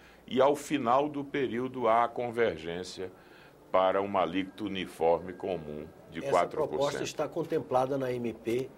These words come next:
Speaker 2: enviada pelo governo?
Speaker 1: Está contemplada no projeto de resolução número um, porque a, a fixação das alíquotas é prerrogativa exclusiva do Senado Federal, mas complementada pela,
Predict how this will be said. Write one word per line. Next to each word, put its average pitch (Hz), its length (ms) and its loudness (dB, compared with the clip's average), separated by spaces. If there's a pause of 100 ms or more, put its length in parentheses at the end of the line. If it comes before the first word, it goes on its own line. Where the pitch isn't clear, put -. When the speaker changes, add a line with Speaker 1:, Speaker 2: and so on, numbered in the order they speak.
(100)
Speaker 2:
enviada 127 460 2
pelo 135 220 4
governo? 101 500 0
Speaker 1:
Está 110 180 4
contemplada 95 840 2
no 92 160 -2
projeto 92 520 2
de 85 80 -2
resolução 82 720 0
número 78 400 0
um, 76 260 -4
porque 107 400 -4
a, 78 140 2 (100)
a 80 80 -4
fixação 82 680 -4
das 76 240 -2
alíquotas 71 520 -6
é 82 80 2
prerrogativa 78 800 -2
exclusiva 78 680 -8
do 73 120 -8
Senado 69 480 -6
Federal, 92 600 0 (600)
mas 123 560 0
complementada 104 1200 0
pela, 98 320 -2